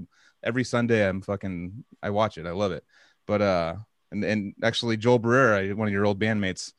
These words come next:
he was, like, posted the other day, like, "Oh my God, he's the best. Like, he's so funny and blah, blah, blah." But, and, you know, and Ola's all on board. Everyone's on board, but,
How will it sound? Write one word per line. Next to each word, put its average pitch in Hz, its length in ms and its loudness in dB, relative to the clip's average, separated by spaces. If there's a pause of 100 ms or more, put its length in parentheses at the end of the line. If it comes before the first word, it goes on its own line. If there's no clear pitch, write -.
(340)
he 110 120 -2
was, 104 160 -2
like, 98 340 0 (100)
posted 110 340 0
the 110 80 0
other 104 100 0
day, 107 140 0
like, 98 160 -2
"Oh 135 140 -2
my 131 100 -2
God, 123 260 0
he's 123 140 -2
the 117 100 -6
best. 127 400 0
Like, 117 160 -2
he's 120 140 -4
so 120 140 -2
funny 120 300 -2
and 110 60 -4
blah, 113 200 2
blah, 117 240 2
blah." - 60 -12 (340)
But, 113 240 2
and, 110 280 -2 (180)
you 113 120 -6
know, 101 160 0
and 98 100 -4
Ola's 127 380 6
all 120 180 4
on 117 160 2
board. 117 240 4
Everyone's 117 320 2
on 107 160 0
board, 110 360 2
but, 101 180 -2